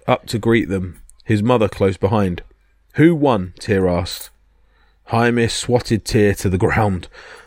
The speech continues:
"Thor didn't catch anything," he spat. "You can both get out of here. Never darken my doors again." "Gladly," said Thor. "But first, I want your mead pot." "What?" Growled Hymir. "Why should I give you anything?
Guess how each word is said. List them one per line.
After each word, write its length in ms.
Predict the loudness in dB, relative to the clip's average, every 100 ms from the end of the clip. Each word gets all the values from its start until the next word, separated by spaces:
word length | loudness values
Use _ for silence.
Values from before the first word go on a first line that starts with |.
| -20 _
"Thor 340 | 0 6 6
didn't 200 | 6 0
catch 280 | -4 -4 -2
anything," 440 | -2 0 -2 -4 -6
he 80 |
spat. 420 | -8 -4 -2 -4 _ _ _ _ _
"You 160 | -2 0
can 160 | 0 2
both 320 | 4 2 2
get 220 | 0 2
out 300 | 0 -2 -4 -8
of 140 | -4
here. 280 | 0 0 -2 _ _ _
Never 380 | -4 0 2 2
darken 420 | 0 0 0 -2
my 160 | -2 -2
doors 340 | 0 2 0
again." 340 | 0 0 0 -2 _ _ _ _ _ _ _ -16 -4
"Gladly," 480 | 2 2 2 0 -6
said 240 | -4 -6
Thor. 320 | -4 -2 -2 -6 _ -20 -8
"But 160 | -4 0
first, 400 | 4 4 2 -6 _ _ _
I 60 | 2
want 220 | 2 2
your 120 | 2
mead 300 | 2 2 0
pot." 260 | -2 -6 -6 -14 _ _ _ _ _ _ _
"What?" 280 | 4 4 4 _ _ _
Growled 260 | 2 2 2
Hymir. 400 | 2 2 0 -4 _ _ _ _ _ _
"Why 180 | 0 2
should 200 | 2 2
I 60 |
give 200 | 4 2
you 160 | 4 4
anything? 460 | 4 0 -4 -8